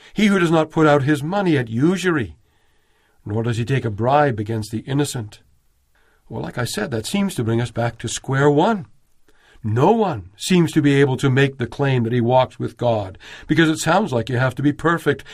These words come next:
and no one is. The Bible says we're all conceived and born in sin. The reformer John Calvin said that we shouldn't read Psalm fifteen as if it gave us a step ladder to heaven,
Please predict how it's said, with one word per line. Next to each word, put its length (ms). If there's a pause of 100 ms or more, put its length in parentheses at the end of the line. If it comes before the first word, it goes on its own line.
(140)
and 160
no 140
one 180
is. 520 (600)
The 60
Bible 280
says 580 (320)
we're 140
all 160
conceived 560
and 100
born 240
in 120
sin. 440 (1080)
The 100
reformer 560
John 320
Calvin 580 (640)
said 260
that 100
we 100
shouldn't 360
read 220
Psalm 360
fifteen 880 (640)
as 160
if 100
it 100
gave 240
us 200
a 40
step 480
ladder 400
to 200
heaven, 500